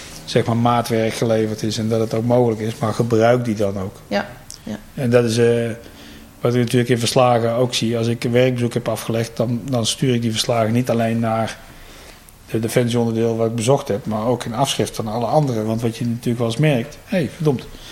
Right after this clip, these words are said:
Speaker 1: ik zie daar een probleem, maar dat heb ik ook. Zal ik eens eventjes iets gezamenlijks gaan doen?" Of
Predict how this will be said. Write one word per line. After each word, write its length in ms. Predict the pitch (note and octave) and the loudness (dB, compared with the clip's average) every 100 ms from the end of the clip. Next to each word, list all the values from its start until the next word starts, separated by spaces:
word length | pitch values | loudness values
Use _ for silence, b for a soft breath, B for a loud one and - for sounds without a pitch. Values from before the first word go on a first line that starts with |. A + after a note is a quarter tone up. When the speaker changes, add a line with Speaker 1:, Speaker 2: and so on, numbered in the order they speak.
| B B B B - - | B B B B -20 -10
Speaker 1:
ik 160 | - A#2 | -4 -2
zie 160 | C3+ | 0
daar 220 | B2+ C#3 B2+ | 2 4 2
een 80 | |
probleem, 340 | B2 C3 C#3+ B2 | 0 0 2 2
maar 80 | A#2 | 2
dat 160 | A#2+ | 2
heb 20 | A#2+ | 2
ik 100 | C3+ | 2
ook. 200 | B2+ - | 2 2
Zal 180 | B2+ | -2
ik 100 | A#2+ | -2
eens 100 | A#2+ | 0
eventjes 540 | B2+ B2 A#2+ A#2 - - | 2 2 0 -2 -2 -2
iets 200 | E3+ B2+ | -4 -2
gezamenlijks 460 | C3+ C#3 D3 C3 - | 2 4 4 2 -2
gaan 140 | A#2 | -2
doen?" 240 | G#2+ G#2 - | -2 -2 -2
Of 360 | C#3 C3+ - | 2 2 2